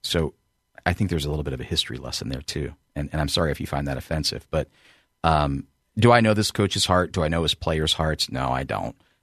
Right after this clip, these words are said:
Do I think they were trying to be derogatory? According to my sources, he has used that same play call,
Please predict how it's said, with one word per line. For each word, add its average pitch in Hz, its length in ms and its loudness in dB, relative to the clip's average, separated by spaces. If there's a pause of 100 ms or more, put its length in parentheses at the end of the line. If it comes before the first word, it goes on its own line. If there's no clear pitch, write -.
Do 87 80 4
I 87 60 6
think 101 180 2
they 95 80 4
were 85 100 4
trying 85 240 2
to 78 60 -2
be 80 120 2
derogatory? 78 680 2
According 85 340 0
to - 100 -4
my 80 200 4
sources, 73 480 -2
he 85 140 -2
has 78 160 -2
used 87 360 0
that 82 260 -2
same 85 340 0
play 73 240 -4
call, 65 360 -2